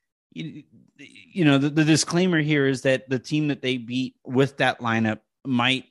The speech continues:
not be able to take advantage of some of the things that, uh, that team would give up.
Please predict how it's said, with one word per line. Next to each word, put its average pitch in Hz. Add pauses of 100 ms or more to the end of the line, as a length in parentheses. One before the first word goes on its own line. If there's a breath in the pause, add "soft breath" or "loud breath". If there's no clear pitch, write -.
not 123
be 131
able 117
to 110
take 120
advantage 110
of 113
some 127
of 117
the 113
things 110
that, 104 (420)
uh, 98
that 117
team 113 (100)
would 120
give 107
up. 113